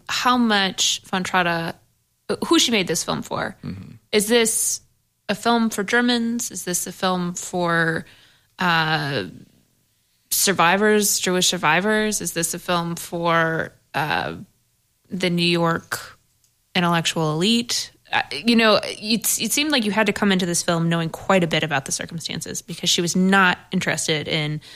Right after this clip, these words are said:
Speaker 1: historical expose. So it's, it's, I mean, that carefulness that we've been talking about in the way that the story is constructed is, ends up just being uh, attention to very, very specific details with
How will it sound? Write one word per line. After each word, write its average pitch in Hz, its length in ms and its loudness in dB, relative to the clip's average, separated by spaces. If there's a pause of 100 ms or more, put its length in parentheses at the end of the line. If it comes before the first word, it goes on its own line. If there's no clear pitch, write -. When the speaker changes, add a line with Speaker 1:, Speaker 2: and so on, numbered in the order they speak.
(200)
Speaker 1:
historical 185 420 4
expose. - 400 -2 (720)
So 185 580 2 (280)
it's, 226 260 2 (240)
it's, - 500 0 (480)
I - 140 -4
mean, 220 220 4
that - 180 0
carefulness 180 760 2
that 170 120 2
we've 170 140 -2
been 165 140 -2
talking 165 320 -2
about 151 180 0
in - 40 0
the 170 60 2
way 175 160 4
that 170 80 2
the 165 100 0
story 170 240 2
is 165 80 -2
constructed 170 640 2
is, 160 340 -2
ends 214 360 2
up 196 100 2
just - 200 -2
being 170 460 0 (680)
uh, 165 420 4
attention 180 520 0
to 160 340 -2
very, 190 460 6
very 175 240 2
specific 165 360 -2
details 156 440 0
with 151 120 -4